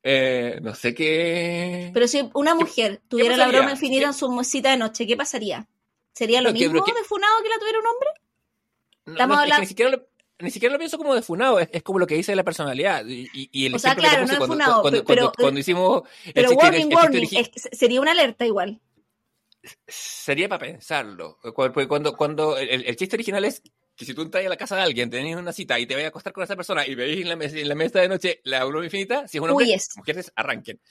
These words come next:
Speaker 2: Arranquen,
Speaker 1: Pero
Speaker 2: sí.
Speaker 1: si es un... Si es un, y es el único libro, por supuesto, si es más, eh, eh,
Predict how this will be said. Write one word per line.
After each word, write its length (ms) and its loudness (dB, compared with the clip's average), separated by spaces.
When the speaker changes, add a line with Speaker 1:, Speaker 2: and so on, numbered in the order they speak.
Speaker 2:
Arranquen, 420 0
Speaker 1:
Pero 100 -2
Speaker 2:
sí. 80 -2
Speaker 1:
si 60 0
es 60 2
un... 200 0
Si 220 -4
es 60 2
un, 800 -4
y 80 -4
es 80 -2
el 100 0
único 200 -2
libro, 180 0
por 100 -8
supuesto, 280 -16
si 80 -6
es 60 -4
más, 380 -10
eh, 280 -2
eh, 460 0